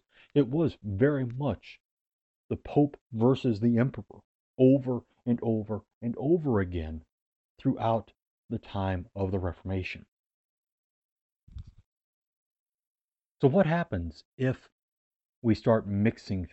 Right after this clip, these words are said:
things up? We look at paragraph nineteen. "If bishops have any authority of the state, this is not because they are bishops. In other words, it is not by the gospel's commission. It is an authority they have received from kings and emperors for the purpose of administering the civil affairs of what belongs to them in society.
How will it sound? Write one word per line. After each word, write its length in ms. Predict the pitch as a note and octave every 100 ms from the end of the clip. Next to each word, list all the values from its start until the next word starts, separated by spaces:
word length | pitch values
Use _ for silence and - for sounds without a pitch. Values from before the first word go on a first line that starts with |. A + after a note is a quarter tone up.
| -
things 260 | F#2 D#2+ - -
up? 100 | - _ _ _ _ _ _ _ _ _
We 120 | - A#2+
look 120 | G#2+
at 120 | G#2+
paragraph 420 | B2+ G2 F2 E2+
nineteen. 480 | F2+ E2 - G2 D#2+ _ _ _ _ _ _ _ _ _ _ -
"If 120 | - -
bishops 400 | B2+ - A#3 -
have 240 | - C3
any 180 | A#2+ C3
authority 460 | E3 C#3+ D3+ C3+ -
of 160 | A2+
the 80 | F#2+
state, 520 | - - - A#2+ F2 _
this 200 | B2 D3
is 80 | B2+
not 280 | A2 D#3 -
because 280 | E3 C#3+
they 80 | C3
are 80 | C3
bishops. 520 | G#2 E3+ - - _ _ - -
In 100 | A#2
other 160 | A#2 E3+
words, 220 | D#3 B2+
it 120 | A#2
is 140 | A2+ G2
not 340 | G2+ B2 C#3 -
by 140 | A#2
the 100 | G#2+
gospel's 440 | G2+ G2 - F#2
commission. 500 | - F#2+ F2+ - - - _ - - - -
It 160 | C#3+
is 160 | D3+ E3
an 140 | C3
authority 560 | A#2 - B2+ E3 F3 F3+
they 180 | C#3 E3
have 200 | E3+ F#3+
received 360 | G3 - D3
from 120 | - -
kings 320 | - E3 F#3+
and 100 | D3
emperors 440 | C3+ - C3+ C3+
for 180 | - C3
the 80 | A2
purpose 400 | - F3+ - -
of 180 | - A2
administering 680 | G#2+ A#2+ E3+ - - D3 C#3
the 100 | G2+
civil 300 | - E3+ A3
affairs 320 | F#3 C3+ C3
of 180 | A#2 A2
what 160 | C3+ C3+
belongs 320 | C3 A#2+ A#2
to 60 | A#2+
them 120 | G#2
in 60 | G2+
society. 520 | A2+ - A#2+ F#2+